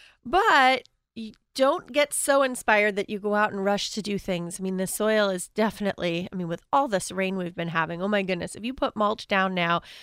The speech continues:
you're gonna be locking in, the soil's just gonna be super waterlogged for a very long time. You definitely wanna allow that soil to dry out. Plus, you know,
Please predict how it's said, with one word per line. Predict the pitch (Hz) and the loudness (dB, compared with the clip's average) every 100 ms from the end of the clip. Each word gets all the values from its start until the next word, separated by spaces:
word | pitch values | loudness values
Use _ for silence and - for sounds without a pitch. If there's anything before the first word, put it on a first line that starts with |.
| - - | -14 -4
you're | 233 | 0
gonna | 240 240 | 0 0
be | 214 196 | 0 0
locking | 190 190 196 - 214 | 2 4 4 2 -2
in, | 190 185 196 _ _ | 0 -2 -6 _ _
the | - - 208 | -14 -6 -6
soil's | - 220 208 | 0 2 2
just | 214 196 | 0 -4
gonna | 202 190 | -2 -2
be | 185 - _ _ - 196 202 | -4 -8 _ _ -16 -14 -14
super | - - - 339 285 233 | -10 -8 0 2 4 2
waterlogged | 208 202 196 190 180 175 180 | 4 2 2 0 2 0 -4
for | - 185 | -4 -4
a | |
very | 175 185 254 247 214 | -4 0 2 2 2
long | 180 170 | -2 -6
time. | 165 170 160 170 | -6 -6 -4 -6
You | 180 | -8
definitely | 190 233 240 226 220 | -2 -2 -2 -6 -4
wanna | 190 180 175 | -2 -2 -2
allow | 170 170 | -2 -4
that | 170 170 - | -4 -6 -6
soil | 180 175 | -6 -4
to | 170 | -4
dry | 175 175 | -4 -4
out. | - | -2
Plus, | - 330 - - - - - | 2 2 0 -20 -20 -20 -6
you | 302 | 2
know, | 285 285 | 4 4